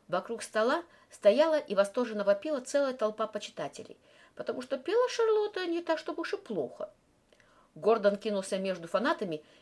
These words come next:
и завопил: «Снимать! Снимать!»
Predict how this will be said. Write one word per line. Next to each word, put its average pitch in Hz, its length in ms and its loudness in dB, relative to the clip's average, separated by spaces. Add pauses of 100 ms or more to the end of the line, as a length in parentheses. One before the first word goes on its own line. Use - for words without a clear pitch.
(100)
и 190 60 -6
завопил: 214 480 4 (160)
«Снимать! 403 960 2
Снимать!» 440 1160 0